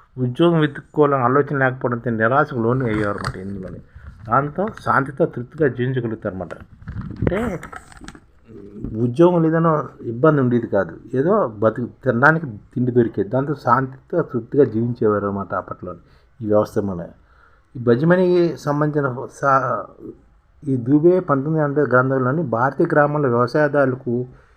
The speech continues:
ఇతర వ్యవసాయదారులు ప్రజలకు వారి సామాజిక మతపరమైన అవసరాల కోసం కులవృత్తుల వాళ్ళు అందించే సేవలు ద్రవ్య రూపేణా చెల్లింపు ఉండేది కాదు. ప్రతిఫలంగా సంప్రదాయబద్ధంగా తిరిగి సేవలు అందుకునేవారు. వీరు పరస్పర ఆధారిత సేవలుగా వివరించేవారు అన్నమాట.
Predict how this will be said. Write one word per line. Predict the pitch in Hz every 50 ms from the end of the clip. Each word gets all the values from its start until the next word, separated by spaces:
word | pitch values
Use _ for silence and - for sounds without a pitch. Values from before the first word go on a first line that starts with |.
| _ _ _ _ -
ఇతర | 117 113 - 156 156
వ్యవసాయదారులు | 165 156 147 143 139 131 - 151 143 143 143 131 139 131 131
ప్రజలకు | 127 131 - 127 117 123 135 139 139 - 131
వారి | 123 120 120 117
సామాజిక | - - - 117 120 123 131 139 143 135 -
మతపరమైన | 143 127 120 117 - 131 131 139 139 131
అవసరాల | 123 123 120 120 135 135 135
కోసం | 131 131 127 113 - 135 127 131 -
కులవృత్తుల | - 117 123 135 135 156 147 - - 139
వాళ్ళు | 135 131 127 123 117
అందించే | 113 113 123 123 120 - 120
సేవలు | 110 - - - 120 120 135 151 165 156 131 127 143 151 - - _ - - - - _ _ _ _ -
ద్రవ్య | 123 113 123 123 139 147 160 170
రూపేణా | 170 156 160 170 165 160
చెల్లింపు | 156 151 - - 135 135 147 151 139 123
ఉండేది | 123 117 123 120 113
కాదు. | - - 95 82 - - - - _ _ _ _ _ _ _ _ _ _ _ _ _ _ -
ప్రతిఫలంగా | - 120 117 127 160 156 151 151 151 165 151 165
సంప్రదాయబద్ధంగా | 151 - 127 107 110 110 - 151 147 - 147 135 135 143 135 131 143
తిరిగి | 143 127 - 127 135 131
సేవలు | 131 - 117 113 123 131 131
అందుకునేవారు. | 117 113 117 110 120 113 107 98 92 85 82 - - - _ _ _ _ _ _ _ _ _ _ _ _
వీరు | 131 139 143 139
పరస్పర | 127 - 117 127 139 - - 185 175 165
ఆధారిత | 147 131 127 139 151 151 151 147 131
సేవలుగా | - - 127 120 123 131 135 127 143 156
వివరించేవారు | 147 107 104 104 107 107 98 104 98 95 101
అన్నమాట. | 98 92 85 85 85